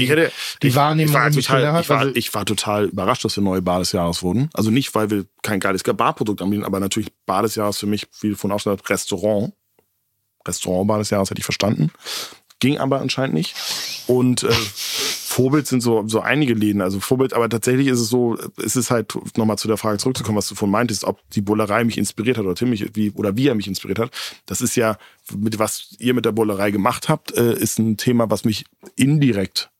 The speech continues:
Speaker 1: es ist nicht so bewusst. Das ist
Speaker 2: Hm,
Speaker 1: nicht so,
Speaker 2: ja,
Speaker 1: ich sage so,
Speaker 2: ja, ich bin
Speaker 1: "Ey,
Speaker 2: mal
Speaker 1: das
Speaker 2: gespannt.
Speaker 1: finde ich geil, das, das
Speaker 2: Ja.
Speaker 1: kopiere ich, das mache ich", sondern das ist unbewusst. Das prägt schon, natürlich. Das trägst du so mit drin. Und wenn du halt irgendwo international unterwegs bist, in Bangkok irgendwelche Läden aufsuchst, dann, dann prägt dich das.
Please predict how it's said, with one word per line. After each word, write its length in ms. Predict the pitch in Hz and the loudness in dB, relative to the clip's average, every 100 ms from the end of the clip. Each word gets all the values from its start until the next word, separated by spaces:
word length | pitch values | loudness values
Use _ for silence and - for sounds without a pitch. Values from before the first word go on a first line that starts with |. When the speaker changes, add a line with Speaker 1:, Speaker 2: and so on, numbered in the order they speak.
| _ _ _ _ _ - | _ _ _ _ _ -4
Speaker 1:
es 120 | 110 | 2
ist 60 | 131 | 2
nicht 160 | 147 | 2
so 80 | 127 | 0
bewusst. 520 | 113 110 135 - - _ | 2 2 0 -2 -14 _
Das 140 | 104 | 0
ist 40 | 175 | 2
Speaker 2:
Hm, 60 | |
Speaker 1:
nicht 100 | 160 | 2
so, 60 | 160 | 2
Speaker 2:
ja, 40 | 127 | 2
Speaker 1:
ich 80 | |
sage 380 | 131 135 127 131 | 2 2 2 2
so, 120 | 127 | 2
Speaker 2:
ja, 80 | 131 | 0
ich 120 | 123 123 | 0 2
bin 120 | 170 | 2
Speaker 1:
"Ey, 40 | |
Speaker 2:
mal 60 | 165 | 2
Speaker 1:
das 0 | 170 | 2
Speaker 2:
gespannt. 140 | 156 | 2
Speaker 1:
finde 120 | 185 | 2
ich 80 | 175 | 2
geil, 240 | 151 151 | 2 4
das, 140 | 147 143 | 2 0
das 340 | 156 143 139 - | 0 0 0 0
Speaker 2:
Ja. 100 | 139 | -2
Speaker 1:
kopiere 280 | 135 156 | 0 2
ich, 60 | 143 | 0
das 100 | - | 2
mache 160 | 135 123 | 0 2
ich", 40 | |
sondern 240 | 131 131 120 | 2 2 0
das 60 | |
ist 60 | 117 | 0
unbewusst. 560 | 175 190 131 110 101 - - - - | 2 4 4 2 0 -6 -16 -6 -2
Das 200 | 110 - 117 | -2 -6 -4
prägt 320 | - 151 - | 0 0 0
schon, 260 | - 170 120 | 0 2 2
natürlich. 440 | 101 - 151 104 | 0 0 2 0
Das 180 | 110 - | -2 -2
trägst 260 | - 135 - | -2 -2 0
du 60 | |
so 40 | 117 | 0
mit 160 | 107 | 0
drin. 140 | 135 107 | 0 2
Und 80 | |
wenn 140 | 104 110 | 2 2
du 60 | |
halt 200 | 110 - - - - - | 2 -2 -6 -10 -10 0
irgendwo 320 | 120 113 107 | 2 4 0
international 540 | 104 117 110 107 107 | 2 0 0 0 2
unterwegs 340 | 110 107 120 - | 2 0 0 0
bist, 220 | 131 - | 0 2
in 100 | 107 | 0
Bangkok 280 | 113 117 110 | 0 0 -2
irgendwelche 280 | 110 104 | 0 0
Läden 300 | 110 113 123 | 2 2 2
aufsuchst, 520 | 113 123 - 131 135 - | 0 0 -2 -2 0 2
dann, 200 | 107 110 | 2 2
dann 200 | 104 110 | 0 0
prägt 280 | - 143 | 0 0
dich 120 | 123 - | -2 -2
das. 300 | 101 - | -2 -2